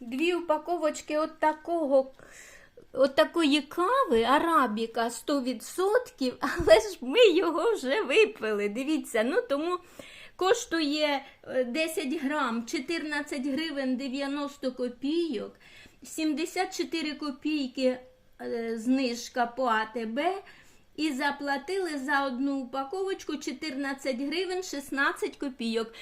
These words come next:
Ну, Артем бігом, давай колотить. Ну, оце отак воно виглядає, дивіться, е, в с-, е, в чашечку або в стакан ставиш,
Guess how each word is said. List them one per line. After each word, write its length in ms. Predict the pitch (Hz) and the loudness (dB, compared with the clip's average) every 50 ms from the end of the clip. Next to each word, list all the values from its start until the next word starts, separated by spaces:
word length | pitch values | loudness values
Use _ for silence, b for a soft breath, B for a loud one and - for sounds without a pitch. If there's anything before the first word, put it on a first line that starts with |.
| B B B B - | B B B B 2
Ну, 220 | 269 370 440 - - - - _ | 2 4 4 2 -2 -6 0 _
Артем 500 | - 269 - - - 294 311 285 269 247 | 10 10 10 8 4 4 4 4 4 2
бігом, 540 | 202 240 311 294 302 277 262 208 233 233 - _ _ - _ _ _ _ | 2 0 0 2 2 2 4 2 0 -6 -8 _ _ -20 _ _ _ _
давай 400 | 214 240 254 254 247 233 233 226 | 2 2 6 6 6 6 4 2
колотить. 560 | - 233 226 233 240 240 - 339 359 330 B B B B B B | -2 0 2 2 0 0 2 0 -2 -2 B B B B B B
Ну, 140 | - 330 392 | 0 2 4
оце 280 | 392 403 403 - 392 392 | 4 2 4 4 4 4
отак 420 | 370 370 359 - 320 302 294 - | 4 2 6 6 6 6 6 4
воно 280 | 302 302 302 294 302 285 | 2 2 4 4 4 4
виглядає, 760 | 285 294 339 330 339 294 311 269 - 523 587 554 440 240 220 | 4 2 4 6 4 4 6 6 6 8 10 10 8 8 6
дивіться, 580 | 208 269 269 262 262 214 - - - 208 202 208 B B B B B B B - | 4 2 2 2 2 0 -2 -2 0 0 0 0 B B B B B B B -2
е, 100 | 233 226 | -2 -2
в 160 | 220 214 226 - | -2 -4 -14 -16
с-, 200 | - - - - - | -16 -18 -16 -10 -2
е, 300 | - 233 226 220 220 220 | -2 0 0 0 -2 -4
в 80 | 208 208 - _ | -6 -8 -12 _
чашечку 640 | - 339 339 359 415 - 381 311 - - - - 269 | 8 10 10 10 10 6 0 0 0 -4 2 8 8
або 300 | 254 247 233 240 262 262 | 8 10 10 8 4 4
в 60 | 254 | 4
стакан 640 | - - - 269 269 262 - 277 285 311 359 370 403 B B B B B B B B B | -2 4 4 4 4 6 8 10 10 10 10 8 0 B B B B B B B B B
ставиш, 840 | - - - - 294 254 226 226 240 240 294 320 381 - - - | -18 -18 4 8 12 12 12 12 12 10 8 4 4 0 -6 -12